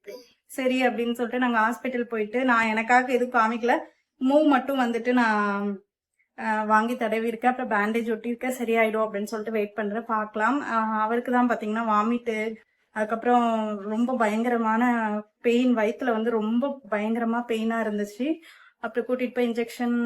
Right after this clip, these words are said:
அதுக்கப்புறம் டேப்லெட் எல்லாம் கொடுத்தேன். இப்போ வந்து ஓரளவுக்கு பரவாயில்ல. ஆ, ரெண்டு நாளா வந்துட்டு அன்னைக்கு ஒரு நாள் ஃபுல்லா கஞ்சி தான் வந்து, கஞ்சி பிரெட் இப்படி தான் சாப்பிட்டுட்டு இருந்தாங்க. அதான் வாயெல்லாம் ஒரு மாதிரி இருக்கு அப்படின்னு சொன்னாங்க. சரின்னு சொல்லிட்டு நான் வந்து ரசம் வச்சு கொடுக்கல, எனக்கு பயமா இருக்கு, ஏன்னா அவ்வளோ பெயினா வந்து இருந்துச்சு அவருக்கு.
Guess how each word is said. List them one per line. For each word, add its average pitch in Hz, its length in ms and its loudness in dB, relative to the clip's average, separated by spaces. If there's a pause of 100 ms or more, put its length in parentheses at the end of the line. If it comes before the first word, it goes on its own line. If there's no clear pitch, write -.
(100)
அதுக்கப்புறம் 220 440 -4
டேப்லெட் 214 340 -2
எல்லாம் 226 180 -2
கொடுத்தேன். 240 340 -2
இப்போ 247 220 -2
வந்து 226 260 0
ஓரளவுக்கு 220 480 0
பரவாயில்ல. 220 500 0 (680)
ஆ, 233 60 -6 (140)
ரெண்டு 233 180 -2
நாளா 240 260 4
வந்துட்டு 240 360 0 (380)
அன்னைக்கு 240 320 0
ஒரு 226 120 0
நாள் 254 180 4
ஃபுல்லா 254 220 -2
கஞ்சி 233 340 0
தான் 240 160 2
வந்து, 226 220 0
கஞ்சி 226 360 0
பிரெட் 226 280 0
இப்படி 226 220 0
தான் 240 160 -2
சாப்பிட்டுட்டு 226 360 -2
இருந்தாங்க. 214 320 -2 (500)
அதான் 254 220 2
வாயெல்லாம் 247 420 6
ஒரு 226 120 -2
மாதிரி 220 320 -2
இருக்கு 220 300 -4 (340)
அப்படின்னு 208 320 -6
சொன்னாங்க. 208 380 -6
சரின்னு 226 480 -8
சொல்லிட்டு 226 300 -8
நான் 240 180 0
வந்து 220 140 -2
ரசம் 233 300 -2
வச்சு 254 160 -8
கொடுக்கல, 226 280 -4
எனக்கு 220 200 -2
பயமா 233 320 2
இருக்கு, 247 220 0
ஏன்னா 233 220 0
அவ்வளோ 226 300 0
பெயினா 254 360 2
வந்து 226 260 0
இருந்துச்சு 220 300 -4
அவருக்கு. 208 360 -2